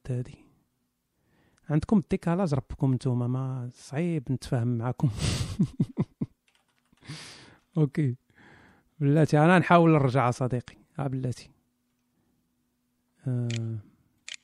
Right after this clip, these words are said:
طق، طق، طق، طق.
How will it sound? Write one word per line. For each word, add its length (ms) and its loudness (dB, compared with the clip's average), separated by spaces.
طق، 200 -8
طق، 240 -8
طق، 300 -8
طق. 340 -8